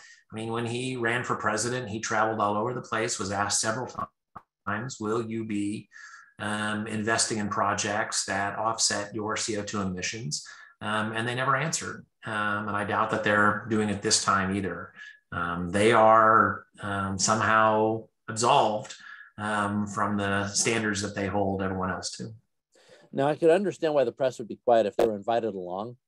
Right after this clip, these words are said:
Speaker 2: you know, <laughs> and then they got a free trip out of it too. I don't understand why they're holding back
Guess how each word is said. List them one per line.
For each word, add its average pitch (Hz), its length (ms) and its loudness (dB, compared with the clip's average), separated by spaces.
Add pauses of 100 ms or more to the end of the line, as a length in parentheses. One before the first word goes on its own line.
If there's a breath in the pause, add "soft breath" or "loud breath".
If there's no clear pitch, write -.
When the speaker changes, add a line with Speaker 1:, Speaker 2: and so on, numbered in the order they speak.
(140)
Speaker 2:
you 120 120 -4
know, 117 180 4
<laughs> - 120 -6
and 131 180 -8
then 139 120 0
they 120 100 -2
got 117 140 -4
a 123 40 -2
free - 200 -6
trip 127 260 -2
out 117 100 0
of 104 60 -2
it 98 180 -10
too. 120 220 -4 (300 loud breath)
I 139 80 6
don't 190 180 6
understand 160 420 2
why 131 100 2
they're 117 100 -2
holding 113 300 0
back 98 200 -8